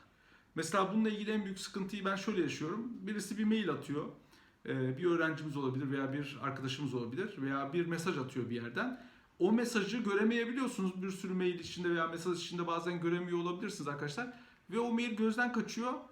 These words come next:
Alıp almadığınız belli değil fakat karşı taraf alıp okuduğunuzu kabul ediyor.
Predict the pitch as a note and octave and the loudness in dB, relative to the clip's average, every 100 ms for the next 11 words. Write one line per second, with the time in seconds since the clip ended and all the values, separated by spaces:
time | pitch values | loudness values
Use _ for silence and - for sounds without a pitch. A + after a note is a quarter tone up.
0 | - _ - E3+ A3 G#3+ C4 C4+ C4 C4 | -20 _ 4 4 4 6 6 6 4 4
1 | B3+ B3+ B3 A3+ B3+ - A3+ A#3 A3+ E3 | 2 0 -2 0 0 0 0 0 2 4
2 | F3+ A3+ - B3+ B3+ - - F3 A3+ C4+ | 4 4 2 4 4 2 6 6 6 2
3 | - F3+ F3 F#3 G3 G3+ G#3+ B3+ - D3+ | 2 2 2 0 2 4 4 2 2 2
4 | F#3+ A3+ B2+ A#2 | 4 4 4 0